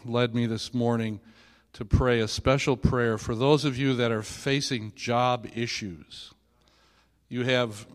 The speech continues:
you either have, you need a job, and I want you to stand up, or you're, there's an uncertainty about your job, I want you to stand up.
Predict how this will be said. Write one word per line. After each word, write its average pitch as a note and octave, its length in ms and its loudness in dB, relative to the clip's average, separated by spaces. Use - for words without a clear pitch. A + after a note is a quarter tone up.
you A#2 140 -6
either D3 180 2
have, C3 280 0
you A#2 100 -4
need C#3 240 2
a D3 60 2
job, A2 520 -4
and A#2 100 -6
I A#2 40 -2
want A#2+ 180 -4
you A#2+ 100 -4
to - 60 -8
stand A2+ 360 -4
up, F#2+ 200 -6
or C3 560 0
you're, A#2+ 440 -4
there's A#2 280 -4
an A#2 140 -2
uncertainty D3 880 0
about C3+ 320 0
your C3 120 -6
job, B2+ 520 -4
I G#2+ 100 -8
want A2 180 -6
you A2+ 100 -6
to G2+ 80 -6
stand F#2 420 -4
up. F2 180 -12